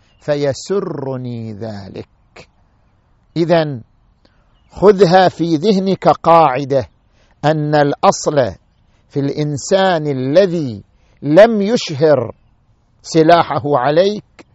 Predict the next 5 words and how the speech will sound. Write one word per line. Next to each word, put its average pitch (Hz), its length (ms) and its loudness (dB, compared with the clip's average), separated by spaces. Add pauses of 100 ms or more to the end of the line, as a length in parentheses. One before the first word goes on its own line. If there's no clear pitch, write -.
(540)
الأصل 170 640 2
في 175 120 -4
الإنسان 180 760 -2
الذي 185 600 0
بينك 160 840 2